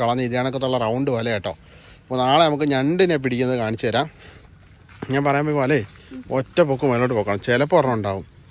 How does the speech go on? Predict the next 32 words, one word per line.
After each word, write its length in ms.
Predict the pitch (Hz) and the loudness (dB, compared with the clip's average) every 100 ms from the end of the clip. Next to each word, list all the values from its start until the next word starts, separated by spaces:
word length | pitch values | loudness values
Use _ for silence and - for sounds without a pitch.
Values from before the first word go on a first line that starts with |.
| 113 107 - - | -20 -20 -20 -10
അങ്ങനെ 180 | 120 143 123 | -2 0 0
പിടിച്ചോ, 220 | 107 98 120 | -2 -6 -6
പൊക്കി 180 | - 139 | -6 -6
പിടിച്ചോ 220 | 104 107 98 | -4 -6 -6
വല. 100 | 90 87 | -6 -8
ആ, 40 | 95 | -10
അങ്ങനെ 200 | 101 101 - - - - - - - 123 | -8 -10 -12 -20 -20 -20 -20 -20 -14 -10
ഒറ്റ 180 | 131 - 175 | -4 0 0
പൊക്ക് 140 | 151 156 | 2 2
മുകളിലോട്ട് 220 | 147 143 | 2 2
പൊക്കിയാൽ 180 | 131 147 139 | 0 0 0
പറഞ്ഞിട്ട് 240 | 160 180 | 2 2
പൊക്കിയാൽ 200 | 139 135 110 | 2 0 0
മതിയേ, 140 | 127 123 - - | -2 -6 -16 -18
ഈ 80 | 123 | -8
തീറ്റ 200 | 123 135 123 | -4 -2 -2
അടി 120 | 123 | -2
ചെല്ലട്ടെ. 280 | 113 101 107 - - - - - - - - - - - - - - - 123 | -4 -6 -10 -18 -20 -20 -20 -20 -20 -20 -20 -20 -20 -20 -20 -20 -20 -12 -6
നന്തല 340 | 113 139 208 156 120 | -2 2 4 4 2
കേട്ടോ 180 | 127 139 - 131 | 0 -2 -6 -4
മീന്, 240 | 135 180 214 - - - - - | 0 2 2 0 -14 -20 -20 -10
ഞാൻ 80 | 143 143 | -6 -4
just 140 | - 156 | -4 -4
കാണിച്ചു 280 | 139 165 165 | -2 -2 -6
തരാം. 100 | 127 131 | -8 -10
അതെ, 80 | 139 - - - - - - - - 127 | -12 -16 -20 -20 -20 -20 -20 -20 -14 -8
മീൻ 180 | 151 | -6
അവിടെ 160 | 170 170 | -6 -6
ഉണ്ട്, 220 | 143 160 | -6 -4
പക്ഷെ 180 | 147 160 | -6 -8
എല്ലാം 500 | 165 143 147 165 160 | -8 -6 -6 -4 -4
നന്തല, 500 | 131 135 190 196 | -4 -4 -2 -2